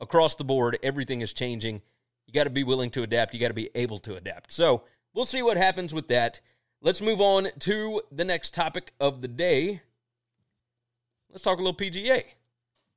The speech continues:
Brooks Koepka and Webb Simpson, along with a few other guys, but these are the, uh, the two most high profile. Brooks Koepka is out of the Travelers this weekend. Now, for those of you that already had tickets on him getting ready to cash,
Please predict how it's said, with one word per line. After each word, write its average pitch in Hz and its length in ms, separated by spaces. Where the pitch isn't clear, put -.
Brooks 185 280
Koepka 143 500
and 135 300
Webb 175 240
Simpson, 127 400
along 156 280
with 151 140
a 135 60
few 143 180
other 120 160
guys, 95 540
but 120 160
these 123 200
are 123 60
the, 113 220
uh, 110 100
the 107 80
two 139 160
most 113 220
high 107 140
profile. 101 640
Brooks 254 240
Koepka 208 480
is 131 400
out 160 460
of 135 160
the 127 80
Travelers 143 480
this 110 160
weekend. 92 340
Now, 110 100
for 123 140
those 165 220
of 165 80
you 185 180
that 147 120
already 160 280
had 156 200
tickets 185 280
on 180 160
him 175 100
getting 156 200
ready 151 180
to 127 60
cash, 202 500